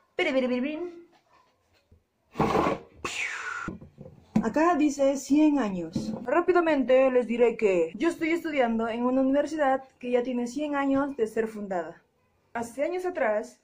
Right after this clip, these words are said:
la fábrica de la universidad habían dejado de producir algunos cuantos alimentos que ya,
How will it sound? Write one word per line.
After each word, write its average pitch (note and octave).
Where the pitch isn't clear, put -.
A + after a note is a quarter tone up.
la A3+
fábrica B3+
de G#3
la G#3+
universidad A3+
habían E4+
dejado C#4
de A#3+
producir A#3
algunos E4+
cuantos A#3
alimentos B3+
que A#3
ya, A#3